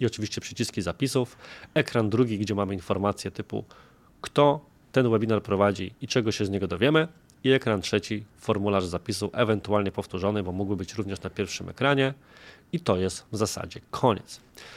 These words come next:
W podobny sposób scenariusz numer dwa, czyli pobrania e-booków,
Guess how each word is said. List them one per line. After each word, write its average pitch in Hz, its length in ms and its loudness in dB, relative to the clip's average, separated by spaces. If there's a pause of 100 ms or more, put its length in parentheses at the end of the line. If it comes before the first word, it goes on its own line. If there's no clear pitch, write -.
(160)
W - 40 -20
podobny 165 320 4
sposób 151 340 2 (1200)
scenariusz 147 420 4
numer 98 200 0
dwa, 147 280 4 (440)
czyli 185 240 2
pobrania 123 400 4
e-booków, 104 640 -2